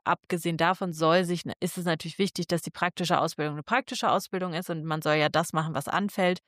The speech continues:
Diese theoretischen Sachen habe ich dann ja in der A G gemacht und in der A G habe ich ja auch Urteile geschrieben. Also, äh, so soll das jetzt nicht klingen. Aber es war so ein bisschen was,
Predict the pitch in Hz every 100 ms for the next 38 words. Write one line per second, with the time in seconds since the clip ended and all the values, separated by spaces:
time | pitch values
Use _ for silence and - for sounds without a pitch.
0 | _ _ _ _ _ - 202 175 170 156
1 | 180 165 180 180 180 165 160 175 151 -
2 | 151 160 160 160 151 143 151 110 151 190
3 | 190 170 165 156 147 127 156 151 151 156
4 | - - - - - 143 139 - 170 170
5 | 175 147 151 139 170 - _ - 165 151
6 | 151 156 151 143 160 143 - 214 - 202
7 | 180 175 - _ _ _ _ _ _ _
8 | _ _ _ - 202 208 208 196 196 196
9 | 190 202 208 185 175 185 -